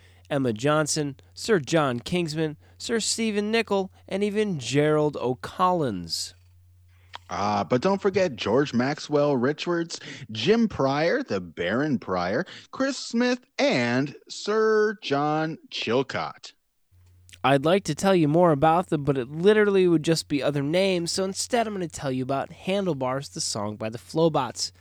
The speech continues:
Speaker 1: It was released as the first single from their debut album, Fight with Tools, which is not advice I recommend, and is the group's largest success, peaking at number thirty-seven on the Billboard Hot one hundred and number three on the Billboard Modern Rock Tracks chart.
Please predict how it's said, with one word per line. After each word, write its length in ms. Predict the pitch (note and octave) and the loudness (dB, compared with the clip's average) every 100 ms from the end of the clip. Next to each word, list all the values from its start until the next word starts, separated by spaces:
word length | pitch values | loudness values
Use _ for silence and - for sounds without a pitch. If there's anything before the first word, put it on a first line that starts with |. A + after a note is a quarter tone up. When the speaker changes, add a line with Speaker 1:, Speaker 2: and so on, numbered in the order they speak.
| - - - - | -20 -20 -20 4
Speaker 1:
It 80 | G#3 | 8
was 200 | F#3 D3 | 8 6
released 440 | D#3 F3+ E3+ - | 2 4 4 2
as 160 | D3 B2+ | -6 -6
the 80 | C3+ | -6
first 360 | - E3 - | 0 0 0
single 380 | - F#3 D#3+ C#3 | 0 0 2 0
from 220 | - C#3+ | 0 -2
their 160 | C#3 C3 A#2+ - | 0 0 -2 0
debut 500 | E3+ F3+ D#3+ D#3 D#3 | 4 4 4 2 2
album, 560 | D#3 E3 F3 D#3 C#3 - - - | -2 -4 0 0 0 -8 -20 -20
Fight 400 | - A#3 A#3 - | -2 0 2 0
with 240 | G3+ - | -2 -2
Tools, 580 | - C4 A3+ D3 A#2 - - - | 0 4 6 4 0 -8 -16 -8
which 200 | A#3 C#4 | -6 -4
is 140 | B3 | 0
not 220 | C#4 C4+ | 2 2
advice 340 | B3 A3 A3 G#3+ | 0 0 -2 -2
I 80 | |
recommend, 680 | G#3 G#3 G3 A3 C4+ A3 A2 - - - - _ | 0 -2 -2 -2 0 0 -4 -12 -20 -20 -20 _
and 200 | F#3 G3+ | 0 2
is 160 | G3+ F#3 | 0 0
the 80 | F3 | 0
group's 360 | D#3+ F3+ - - | 4 2 2 -10
largest 640 | D#3 E3 F3 F3 C#3+ C3 - | 0 6 6 6 2 -6 -6
success, 580 | A#2 - - D3+ - - | -8 -4 -2 0 -2 -8
peaking 380 | - G3+ F#3+ F3 | -2 -2 0 -2
at 100 | B2 | -2
number 300 | B2+ B2+ C3 | -4 -2 -4
thirty-seven 760 | - C#3 B2+ A#2+ - E3+ D#3+ C#3 | -2 -4 -2 -6 -2 -2 -2 -8
on 160 | D3 D3+ | -6 -6
the 60 | |
Billboard 460 | C#3+ C#3+ B2+ B2+ B2 | -2 -2 0 -2 -2
Hot 240 | - A2+ | -4 -4
one 180 | F#2 A2+ | -4 -6
hundred 380 | B2+ D3+ A2+ G#2 - - - | -4 -2 -4 -6 -20 -20 -10
and 120 | D3+ | -2
number 240 | E3+ E3+ D3+ | 0 0 -2
three 500 | - F#3+ F#3 C#3 A2+ | -6 -4 0 2 0
on 140 | G#2+ | -2
the 80 | G#2 | -4
Billboard 420 | A#2 C3+ D3 C#3+ | -2 -2 0 -2
Modern 540 | A#2 G#2 A2 B2+ C#3 A#2 | -4 -6 -4 -6 -6 -6
Rock 400 | G2+ G2 - - | -4 -6 -8 -18
Tracks 480 | - - G#2+ B2+ - | -14 -6 -4 -4 -10
chart. 500 | - G2 C#2 - | -10 -8 -8 -12